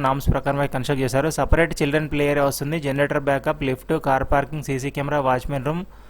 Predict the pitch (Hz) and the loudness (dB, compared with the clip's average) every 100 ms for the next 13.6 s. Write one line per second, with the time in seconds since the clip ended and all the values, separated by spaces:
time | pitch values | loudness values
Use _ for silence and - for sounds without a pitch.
0 | - - - - 147 185 185 196 180 175 | -18 -18 -14 -4 0 2 4 4 4 6
1 | 147 160 156 147 147 147 143 - 135 135 | 4 4 0 0 0 0 0 4 8 8
2 | 139 131 - 151 254 - - - - - | 8 4 2 2 2 -2 -18 -20 -20 -20
3 | - - 143 156 190 202 185 202 - 147 | 0 4 4 4 2 2 4 4 4 2
4 | 156 175 185 170 175 170 175 165 160 175 | 2 4 2 2 2 2 0 2 2 2
5 | 147 147 160 160 151 143 151 143 165 147 | 0 0 2 2 0 0 0 -2 0 0
6 | 139 147 147 139 135 143 147 139 131 123 | 2 4 4 4 2 0 0 2 2 0
7 | 131 127 127 151 135 123 131 - 123 151 | -2 -2 0 4 4 4 0 -2 -2 0
8 | 226 - - - - - - - - - | -2 -4 -14 -18 -20 -20 -20 -20 -20 -16
9 | - 143 175 214 214 185 180 180 175 170 | 2 6 6 6 4 6 4 4 0 0
10 | 156 151 160 156 139 160 294 - - - | 2 0 0 -2 0 -2 -4 -6 -20 -20
11 | - - - - - - 127 143 175 175 | -20 -20 -20 -20 -20 -6 4 6 6 2
12 | 165 160 170 160 147 147 151 156 151 - | 2 4 4 4 2 0 -2 -2 -2 0
13 | 139 156 139 - 139 165 | 0 0 -2 2 2 2